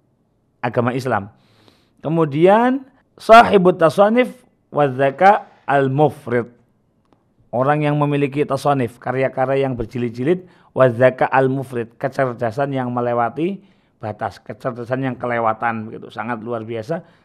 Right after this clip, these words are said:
kecerdasannya. Kemudian kata Al-Imam Al-Haramain Al-Juwaini, yang juga merupakan gurunya, beliau mengatakan, "Al-Ghazaliyu bahrun mughriq."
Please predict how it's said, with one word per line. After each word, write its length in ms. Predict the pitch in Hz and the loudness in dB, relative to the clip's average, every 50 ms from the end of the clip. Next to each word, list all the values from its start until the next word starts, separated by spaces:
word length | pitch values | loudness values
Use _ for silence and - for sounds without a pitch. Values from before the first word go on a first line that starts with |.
| _ _ | _ _
kecerdasannya. 960 | _ - 139 131 135 - 135 131 120 110 117 110 101 110 107 110 110 104 101 95 _ _ _ _ _ _ _ _ _ _ _ _ _ _ | _ -8 -8 -6 -4 -4 -4 -4 -4 -4 -8 -8 -6 -6 -6 -6 -6 -8 -12 -14 _ _ _ _ _ _ _ _ _ _ _ _ _ _
Kemudian 1040 | - - 170 180 185 180 175 175 160 139 147 143 165 180 196 208 214 220 226 220 196 | -4 -2 0 0 0 0 -2 -2 -2 -4 -2 0 2 2 2 2 0 -2 -4 -6 -4
kata 480 | - 170 156 151 - - 185 190 - | -2 -2 -2 -2 -2 0 0 0 2
Al-Imam 960 | 170 175 170 151 151 165 170 180 185 196 214 220 226 226 226 226 220 220 240 240 - _ _ _ _ _ _ _ - | 2 0 0 0 -2 -2 -2 -2 -2 -2 -2 -2 -4 -4 -6 -6 -8 -10 -12 -16 -20 _ _ _ _ _ _ _ -4
Al-Haramain 720 | 139 147 143 - - 170 175 170 165 160 156 139 123 123 - | -4 -4 -2 0 0 2 4 4 4 4 2 0 -2 0 0
Al-Juwaini, 800 | 123 143 147 131 - 135 139 143 147 151 147 135 120 - - - _ _ _ _ _ _ _ _ _ _ _ _ _ _ _ _ _ _ _ _ _ _ _ _ _ _ _ _ _ _ _ - | 2 2 2 2 2 4 6 6 6 6 4 2 0 0 -4 -12 _ _ _ _ _ _ _ _ _ _ _ _ _ _ _ _ _ _ _ _ _ _ _ _ _ _ _ _ _ _ _ -14
yang 240 | 95 117 123 113 | -10 -8 -6 -6
juga 160 | 107 110 127 131 | -4 -4 -2 -2
merupakan 400 | 131 131 131 123 131 131 151 147 | -2 -2 -2 0 0 0 0 -2
gurunya, 560 | 131 - 139 143 202 208 185 151 156 170 - - _ _ _ _ _ _ _ _ | -2 0 2 2 4 4 4 2 0 -2 -6 -18 _ _ _ _ _ _ _ _
beliau 160 | - 120 143 147 | -2 0 0 0
mengatakan, 560 | 147 139 135 131 113 127 120 147 160 151 - | 0 -2 -6 -6 -6 -6 -4 -4 -4 -2 -2
"Al-Ghazaliyu 1040 | 131 131 123 120 127 123 117 113 127 123 123 135 156 180 202 220 226 208 202 - 120 | -2 -4 -2 0 0 -2 0 0 -2 -2 -2 -2 -4 -4 -2 -2 -2 -2 -2 -4 -2
bahrun 640 | 131 143 143 - - 117 123 135 143 143 139 131 | 0 0 0 0 -2 -4 -2 0 0 0 0 -2
mughriq." 720 | 127 131 139 151 147 123 117 117 117 117 135 131 135 - | -2 -2 0 0 0 0 0 -2 0 0 0 0 0 -6